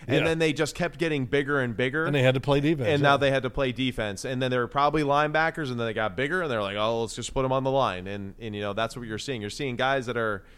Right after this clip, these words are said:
Speaker 1: three hundred and thirty-five pound, you know, running backs, essentially. And, and this is, this is another issue,
Speaker 2: I've had,
Speaker 1: you
Speaker 2: I've,
Speaker 1: know.
Speaker 2: when I was doing games, I had defensive linemen. I said, "What were you in high school?" And it, it, it's so funny you said that. They go,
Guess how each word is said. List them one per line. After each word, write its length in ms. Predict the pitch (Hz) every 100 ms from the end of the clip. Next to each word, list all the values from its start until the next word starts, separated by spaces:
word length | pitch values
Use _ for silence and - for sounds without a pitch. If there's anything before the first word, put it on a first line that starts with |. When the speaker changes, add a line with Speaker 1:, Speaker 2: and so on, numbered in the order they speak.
| - - - -
Speaker 1:
three 240 | 170 190
hundred 260 | 185 165 156
and 140 | 143
thirty-five 500 | 156 151 135 143 131
pound, 480 | 147 139 135 123 120
you 120 | 131
know, 180 | 117 113
running 340 | 98 131 135 113
backs, 300 | 104 98 110
essentially. 640 | - 104 - 95 87 85 - - -
And, 220 | 117 113
and 240 | 131 113 113
this 220 | 117 113
is, 300 | 113 95 - 101
this 140 | 107
is 140 | 110 107
another 340 | 117 117 110
issue, 140 | 104
Speaker 2:
I've 100 | 170
had, 200 | 180 185 165
Speaker 1:
you 40 |
Speaker 2:
I've, 120 | 185
Speaker 1:
know. 140 | 98 - -
Speaker 2:
when 120 | 156
I 60 |
was 120 | 160 143
doing 200 | 196 156
games, 300 | 180 170 135
I 140 | 160
had 180 | 175 143
defensive 500 | 160 160 147 147 135
linemen. 300 | 160 165 151
I 40 |
said, 280 | 127 160 175
"What 100 | 240
were 120 | 262
you 200 | 226 233
in 60 | 190
high 160 | 165 180
school?" 400 | - 135 101 107
And 120 | 120
it, 120 | 135 127
it, 100 | 117 - 123 127
it's 160 | 123 -
so 160 | 180 165
funny 240 | 165 156
you 80 | 113
said 180 | 156 135
that. 160 | 98
They 100 | 110
go, 200 | 101 92